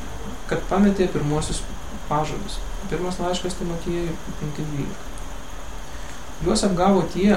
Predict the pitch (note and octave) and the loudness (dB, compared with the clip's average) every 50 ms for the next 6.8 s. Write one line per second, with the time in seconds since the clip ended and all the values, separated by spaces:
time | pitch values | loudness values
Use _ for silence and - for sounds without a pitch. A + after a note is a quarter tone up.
0 | - - - - D#3 D3+ - D#3 C#3+ C#3+ D3+ D#3+ F3 G3 F#3+ - - D#3+ - - | 4 0 -2 -2 -2 0 0 0 0 0 0 2 2 2 2 2 0 -2 -2 -2
1 | - E3+ E3 - - - D3+ C#3+ C#3+ C#3+ C#3+ D3 - - - - - - D#3 D#3 | -2 -2 -2 -2 -2 -2 -2 0 0 0 -2 -2 -4 -6 -6 -6 -4 -2 0 0
2 | F3+ F#3+ - F#3+ F3+ E3 - - D3+ D3+ D#3 D#3+ - D#3 D3+ D#3 D#3 D#3+ D#3+ D#3+ | 0 0 0 0 0 0 0 0 0 0 0 0 0 -2 -2 0 0 0 0 0
3 | D#3+ - - D#3+ D#3+ D#3 D3 C3+ - - - - - - - - - - - - | -2 -2 0 0 2 2 2 0 -2 -2 -4 -6 -6 -6 -6 -6 -6 -6 -6 -8
4 | - - - - - - - - - - - - - - - - D3 - - D3+ | -8 -6 -6 -6 -6 -6 -6 -6 -6 -6 -6 -6 -6 -6 -4 -4 -2 -2 0 2
5 | D3+ D#3 F3+ G3 F#3+ G3 F#3 F3 E3 E3 E3 D#3 D3 D3 D3+ D3+ D3 D3 - - | 4 6 6 6 6 6 6 4 2 2 0 0 2 4 4 4 4 2 0 0
6 | - D3+ D3+ D#3 F3 G3 F#3+ - C#3+ C#3 - - F#3+ G#3+ G#3+ | 0 0 0 2 2 2 0 0 0 -2 0 2 4 4 4